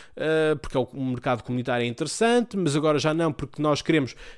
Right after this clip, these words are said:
ter boas taxas da, da União Europeia, mas queremos comercializar com os países que nós quisermos,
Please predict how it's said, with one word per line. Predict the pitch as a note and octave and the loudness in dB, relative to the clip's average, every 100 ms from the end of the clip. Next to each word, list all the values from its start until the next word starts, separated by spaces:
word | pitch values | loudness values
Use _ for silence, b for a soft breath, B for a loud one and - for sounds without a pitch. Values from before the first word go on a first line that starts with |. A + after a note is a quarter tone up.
| B | B
ter | D3 C#3 | 0 2
boas | A#2+ C#3+ C3+ | 0 0 0
taxas | - C#3+ C#3 | 0 -2 -2
da, | B2 C#3+ | -4 -6
da | - A#2+ C#3+ C#3 | -6 -6 -2 0
União | D3 | 0
Europeia, | C#3+ F3+ C#3+ | 0 2 2
mas | B2 | 0
queremos | - C#3 A2+ | 0 -2 -2
comercializar | - C#3 - C#3+ D3+ D3 | -4 -2 0 2 4 2
com | - | 0
os | - | -2
países | C#3+ C#3+ | 2 0
que | - - F3 | -2 -4 -2
nós | E3 F3+ D3+ - | 0 0 0 -2
quisermos, | D3 C#3 D#3 | -2 0 0